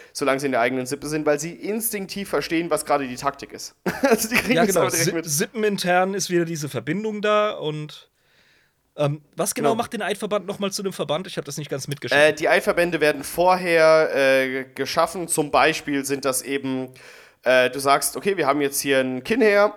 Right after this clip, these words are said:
Speaker 1: und, äh, der erste Eidverband geht, äh, ganz rechts an die Flanke, der andere ist Mitte rechts, so, da, da.
Speaker 2: Ach, das sind Einheiten?
Speaker 1: Das sind Einheiten, ja, genau. Eidverbände sind einfach
Speaker 2: Okay, gut.
Speaker 1: Einheiten.
Speaker 2: Geil.
Speaker 1: Eidverbände
Speaker 2: Ja.
Speaker 1: deswegen, weil sie halt, ähm,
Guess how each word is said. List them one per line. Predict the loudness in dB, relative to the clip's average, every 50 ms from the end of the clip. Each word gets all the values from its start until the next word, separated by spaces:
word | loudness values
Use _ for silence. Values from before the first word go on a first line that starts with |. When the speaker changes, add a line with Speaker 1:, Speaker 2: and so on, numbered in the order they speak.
| 0
Speaker 1:
und, | 0 2 2 2 -2 -4 -2 0
äh, | 2 4 4 2 2 0 0
der | 0 2
erste | 4 4 2 2 2 2
Eidverband | 2 2 2 2 -2 2 2 2 2 0 -4 -6
geht, | -2 0 0 0 0 -2 -4 -4
äh, | -2 0 0 2
ganz | 2 0 0 0 0
rechts | -2 -2 0 -2
an | -4
die | -4 -4
Flanke, | -4 0 2 2 2 2 0 -2 -2 0
der | 2 4 4
andere | 2 2 2 -2 0 0 -2
ist | -2 -4 -6 -4
Mitte | -4 -4 -2 -2 0 2
rechts, | 4 4 2 2 -2 -8 -6 -2
so, | 0 0 0
da, | 0 0 -2 -2 -4
da. | -2 -2 0 0 0
Speaker 2:
Ach, | 0
das | -2 -6 -4
sind | -4 -4 -2 0
Einheiten? | 2 2 2 2 2 0 0 0 -2 0 2
Speaker 1:
Das | 4 4
sind | 6 6
Einheiten, | 4 4 2 0 0
ja, | 0 0
genau. | 0 0 0 2 2
Eidverbände | 2 0 0 -2 -2 -2 -2 -2
sind | 0 -2
einfach | 0 0 -2
Speaker 2:
Okay, | -4 -4
gut. | -4 -8 -8
Speaker 1:
Einheiten. | -10 -20 _ -20 -20 -20 _ _ _ _ _
Speaker 2:
Geil. | 0 0 0 0 -2 -6 _ 2
Speaker 1:
Eidverbände | 2 2 2 2 0 0 2 2
Speaker 2:
Ja. | 0
Speaker 1:
deswegen, | 0 0 0 0 0 0 2
weil | 0 0 0
sie | -2 0 2
halt, | 2 2 2 -2 -10 -16 _ _ -8
ähm, | -6 -6 -4 -6 -6 -10 -12 -14